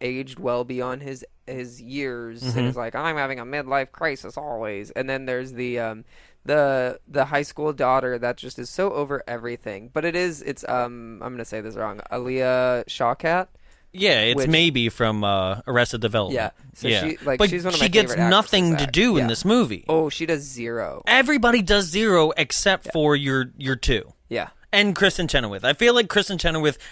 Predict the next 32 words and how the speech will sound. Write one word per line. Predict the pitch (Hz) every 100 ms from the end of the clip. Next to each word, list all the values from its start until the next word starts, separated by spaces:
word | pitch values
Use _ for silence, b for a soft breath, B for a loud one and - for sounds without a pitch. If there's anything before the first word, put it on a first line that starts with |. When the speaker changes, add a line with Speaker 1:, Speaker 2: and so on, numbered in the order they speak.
| B
Speaker 2:
got | 139
a | 135
lot | 127 123
of |
screen | - 135 123
time. | 113 104 95 95
Speaker 1:
Yeah. | 120 82 - -
Speaker 2:
Versus | 113 123 -
Speaker 1:
Well, | 120
she |
had | 190 190
to. | - 87
She | 76 139
was, | 131 131 - - -
this | - 147
was | 165
kind | - 135
of | 131
the | 117
top | 117 117
of | 110
her | 110
game | 101 110 107
years. | 101 110 104 104
This | - -
is | 123
when | 123 117
Wicked | 120 - 117
was | 107
all | 113 104
sorts | - 107 104
of | 101